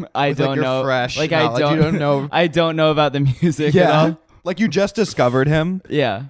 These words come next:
Speaker 2: You just dis-, you just discovered Degrassi, and you're like, "Oh my God, you're from the show."
Speaker 1: <laughs>
Speaker 2: And you've
Speaker 1: Right.
Speaker 2: never heard his music. You're, like, <laughs> unfamiliar about his career, even past
Speaker 1: Yeah.
Speaker 2: season three.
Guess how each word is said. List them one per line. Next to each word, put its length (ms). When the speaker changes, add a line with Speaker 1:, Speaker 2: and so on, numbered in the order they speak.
Speaker 2:
You 120
just 200
dis-, 260
you 140
just 260
discovered 420
Degrassi, 520
and 80
you're 80
like, 180
"Oh 100
my 120
God, 140
you're 100
from 160
the 80
show." 440
Speaker 1:
<laughs> 60
Speaker 2:
And 100
you've 80
Speaker 1:
Right. 140
Speaker 2:
never 240
heard 200
his 160
music. 400
You're, 200
like, 240
<laughs> 60
unfamiliar 500
about 240
his 120
career, 320
even 260
past 280
Speaker 1:
Yeah. 40
Speaker 2:
season 280
three. 220